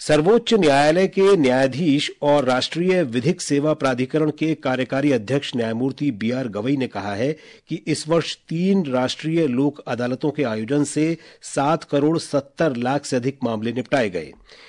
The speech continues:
एक साक्षात्कार में न्यायमूर्ति बीआर गवई ने कहा कि राष्ट्रीय विधिक सेवा प्राधिकरण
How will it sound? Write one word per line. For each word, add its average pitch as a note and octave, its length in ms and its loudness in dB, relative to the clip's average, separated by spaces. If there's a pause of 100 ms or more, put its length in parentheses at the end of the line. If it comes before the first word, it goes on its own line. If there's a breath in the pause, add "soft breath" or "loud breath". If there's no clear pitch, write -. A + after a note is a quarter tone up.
(200 loud breath)
एक C3+ 200 0
साक्षात्कार B2+ 640 -2
में D3 180 2
न्यायमूर्ति A#2+ 640 -2
बीआर A2 300 -2
गवई G#2+ 260 -4
ने A#2 100 -2
कहा A#2 280 -2 (420 loud breath)
कि C3 120 0
राष्ट्रीय B2 520 0
विधिक A#2+ 340 -4
सेवा B2+ 240 -2
प्राधिकरण A#2+ 580 -2